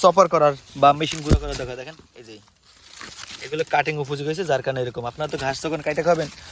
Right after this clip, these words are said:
তখন আপনার এরকম থাকবে, এই দশা, এই অবস্থা। তো আশা করি এখান থেকে আপনারা আজকে পার্থক্য বুঝতে পারবেন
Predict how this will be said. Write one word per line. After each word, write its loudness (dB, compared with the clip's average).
তখন 2
আপনার -6
এরকম 2
থাকবে, -2
এই 6
দশা, -2
এই 2
অবস্থা। -8
তো -8
আশা 0
করি 2
এখান 2
থেকে 2
আপনারা 4
আজকে -4
পার্থক্য 4
বুঝতে 0
পারবেন 4